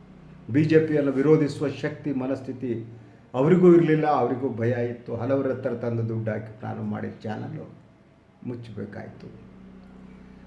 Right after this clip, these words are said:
ಅದಾದ ಮೇಲೆ ಒ-, ಕಳೆದ ಎರಡು ವರ್ಷದಿಂದ ನಾವು, ನಾನು ನೀವು ಇಲ್ಲೇ ಕುಳಿತು ಡಿಸ್ಕಷನ್ಗಳನ್ನು ಮಾಡ್ತಿದ್ವಿ, ಪೊಲಿಟಿಕಲ್ ಡಿಸ್ಕಷನ್ಗಳನ್ನು.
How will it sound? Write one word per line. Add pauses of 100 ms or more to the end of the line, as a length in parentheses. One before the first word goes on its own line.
(120)
ಅದಾದ
ಮೇಲೆ
ಒ-,
ಕಳೆದ
ಎರಡು
ವರ್ಷದಿಂದ
ನಾವು, (1040)
ನಾನು
ನೀವು
ಇಲ್ಲೇ
ಕುಳಿತು (200)
ಡಿಸ್ಕಷನ್ಗಳನ್ನು
ಮಾಡ್ತಿದ್ವಿ,
ಪೊಲಿಟಿಕಲ್
ಡಿಸ್ಕಷನ್ಗಳನ್ನು.